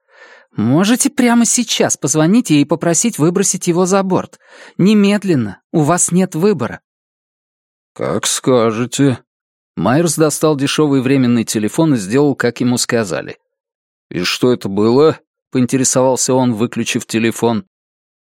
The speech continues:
«Часть истории». «Давайте по порядку». Слушая Лейси, Майерс то издавал сочувственные звуки,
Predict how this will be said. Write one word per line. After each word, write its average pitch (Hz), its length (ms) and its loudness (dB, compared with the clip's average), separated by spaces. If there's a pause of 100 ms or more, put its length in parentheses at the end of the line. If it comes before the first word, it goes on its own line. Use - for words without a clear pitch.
(600)
«Часть 175 420 0
истории». 214 720 0 (1120)
«Давайте 123 580 0
по 185 100 -8
порядку». 160 720 -2 (880)
Слушая 151 600 2
Лейси, 175 440 0
Майерс 165 560 0
то 175 180 0
издавал 147 460 2
сочувственные 120 800 0
звуки, 135 560 -2